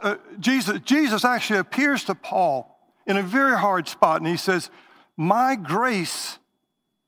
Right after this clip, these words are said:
is sufficient for you." What, what's the grace? It's the help that we don't deserve, can't generate, but freely comes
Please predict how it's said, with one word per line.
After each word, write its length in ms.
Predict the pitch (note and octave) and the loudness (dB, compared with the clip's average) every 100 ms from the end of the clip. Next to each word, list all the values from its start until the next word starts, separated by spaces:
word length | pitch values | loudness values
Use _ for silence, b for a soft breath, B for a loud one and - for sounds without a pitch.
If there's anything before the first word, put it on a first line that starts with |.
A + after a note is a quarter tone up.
| _ - | _ -18
is 120 | C#3 | -14
sufficient 760 | - C#3+ - G3+ F3+ G3 E3 - | -12 -12 -10 -8 -6 -6 -8 -12
for 240 | C3+ A2+ | -16 -14
you." 160 | G2+ G2 - _ _ _ _ _ _ _ _ _ _ _ _ _ _ _ _ _ _ - | -18 -20 -20 _ _ _ _ _ _ _ _ _ _ _ _ _ _ _ _ _ _ -6
What, 220 | E3 G3 - | -4 -4 -4
what's 300 | F3 F#3 - | -4 -4 -8
the 100 | E3 | -10
grace? 580 | D3+ C3 F#3+ G#3 - - _ _ _ _ _ _ - | -4 -2 -4 -8 -18 -20 _ _ _ _ _ _ -14
It's 160 | D3+ - | -12 -10
the 80 | |
help 380 | C#3 - E3+ - | -8 -4 -6 -6
that 120 | C#3 | -10
we 200 | C3+ C3+ B2 B2 _ _ _ _ _ _ - | -8 -10 -10 _ _ _ _ _ _ _ -8
don't 300 | B2 G3 - | -6 -6 -6
deserve, 640 | A3+ F3+ A2+ A#2 C#3 G3+ _ _ _ _ _ _ _ _ - | -10 -10 -12 -10 -10 -12 _ _ _ _ _ _ _ _ -8
can't 300 | D#3 G#3 - _ | -4 -4 -6 _
generate, 760 | - D3 G#3 E3+ G#2+ A2+ C#3 - _ _ _ _ _ _ _ _ _ - | -8 -4 -4 -4 -8 -8 -10 -10 _ _ _ _ _ _ _ _ _ -6
but 200 | D#3 - | -6 -6
freely 640 | - G#3 B3 F#3+ D3+ D#3+ - _ | -6 -2 0 0 -2 -4 -10 _
comes 640 | - G#3+ G3+ C#3 C#3 - | -6 -2 0 -2 -6 -12